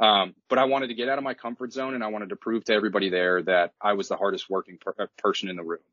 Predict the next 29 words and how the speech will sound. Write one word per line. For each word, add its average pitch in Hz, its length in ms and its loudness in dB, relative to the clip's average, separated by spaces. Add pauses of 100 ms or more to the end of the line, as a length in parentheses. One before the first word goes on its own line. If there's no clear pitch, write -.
(200)
And 107 380 4 (220)
you 120 120 4
were 127 100 4
making 113 280 0
a 95 60 -2
hundred 113 420 -4 (120)
and 101 140 -12
twenty, 110 340 0
a 87 60 -4
hundred 110 280 -2
and 98 80 -6
thirty, 104 260 2
a - 40 -2
hundred 123 240 -2
and 98 100 -8
forty 110 280 2
calls 101 300 4
a 90 60 -8
day 92 440 -2 (220)
just - 200 0
to 104 60 -6
get 101 140 4
it 90 100 0
done, 95 260 2
going 107 280 2
in 98 100 -4
early, 98 320 0
staying 107 440 0
late. 95 300 0